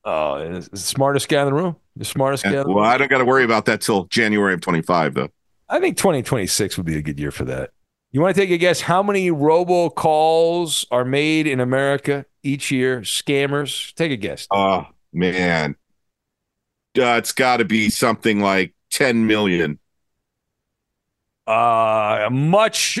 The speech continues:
Speaker 1: much more than that. Now, the U S population in, uh, twenty twenty-three, the U S population here, uh, twenty twenty-four now, we're in the new year. The population of the United States is, what are we looking at? Three hundred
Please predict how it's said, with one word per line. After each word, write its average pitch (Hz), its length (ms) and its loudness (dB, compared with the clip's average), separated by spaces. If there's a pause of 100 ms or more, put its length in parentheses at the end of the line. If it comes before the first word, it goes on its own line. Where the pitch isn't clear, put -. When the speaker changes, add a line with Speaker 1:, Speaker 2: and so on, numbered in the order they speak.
Speaker 1:
much 180 440 2
more 185 240 4
than 165 80 4
that. 147 160 0
Now, 165 100 4
the 165 140 0
U 233 260 2
S 247 220 2
population 156 1200 -2 (960)
in, 131 500 0
uh, 120 220 0
twenty 175 440 0
twenty-three, 131 760 -4 (120)
the 95 120 -6
U 147 180 0
S 143 100 -2
population 113 720 0
here, 104 180 -2
uh, 127 120 2
twenty 165 240 0
twenty-four 101 520 -4
now, 71 140 -10
we're 78 120 -6
in 82 100 -8
the 80 80 -6
new 87 100 -4
year. 73 400 -6 (600)
The 101 140 -6
population 156 840 0
of 131 40 -2
the 127 60 -2
United 117 320 0
States 85 720 -6 (180)
is, 98 1040 -4
what 120 140 -2
are 117 40 0
we 107 80 0
looking 92 200 -6
at? 87 100 -6
Three 165 380 -4
hundred 147 800 -2